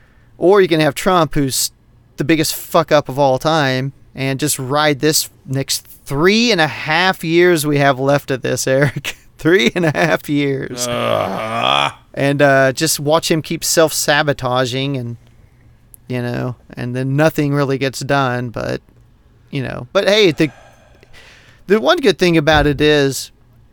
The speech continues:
Speaker 1: all these militias and, like, racist organizations that started multiplying under Obama, he's,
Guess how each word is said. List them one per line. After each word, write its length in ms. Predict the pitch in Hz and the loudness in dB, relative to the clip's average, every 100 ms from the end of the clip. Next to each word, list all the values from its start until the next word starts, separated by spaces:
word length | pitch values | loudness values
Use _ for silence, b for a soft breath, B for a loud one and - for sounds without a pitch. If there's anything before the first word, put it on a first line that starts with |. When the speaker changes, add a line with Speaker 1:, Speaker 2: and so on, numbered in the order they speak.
| _ _ _ - | _ _ _ -4
Speaker 1:
all 220 | 151 156 | 4 4
these 200 | 180 170 | 4 2
militias 840 | 156 143 135 147 - 160 156 151 - 151 | 2 2 4 2 2 4 4 2 -2 -2
and, 400 | 139 135 135 127 | -2 0 -2 -2
like, 200 | 139 - | -4 -6
racist 520 | 127 143 147 - 135 | -4 -2 0 -2 -2
organizations 720 | 156 147 127 139 143 143 135 | 0 0 0 0 0 -2 -2
that 240 | 135 127 | -2 -2
started 440 | - - 143 143 139 | -4 2 2 2 -2
multiplying 760 | 131 139 147 143 147 139 139 | -2 -2 -2 -4 -2 -2 -2
under 240 | 139 135 135 | -2 -2 -2
Obama, 580 | 131 123 135 139 151 151 | -2 0 0 0 0 0
he's, 360 | 127 165 131 | -2 -2 -4